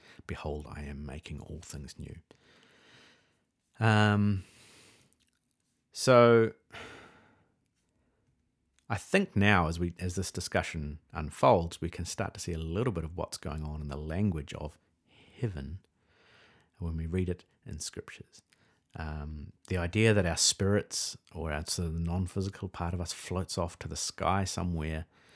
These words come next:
uh, to be with God in the clouds is a, is a really,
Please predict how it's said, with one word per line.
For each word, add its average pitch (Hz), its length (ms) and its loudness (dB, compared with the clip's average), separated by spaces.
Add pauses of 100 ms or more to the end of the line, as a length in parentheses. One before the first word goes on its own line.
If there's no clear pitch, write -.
(300)
uh, 78 240 -8
to - 120 -8
be 90 180 -2
with 95 300 -4
God 87 340 0
in 82 120 -2
the 82 60 -2
clouds 82 680 -6
is - 100 -16
a, - 160 -10
is 95 100 -4
a 101 60 -2
really, 104 420 0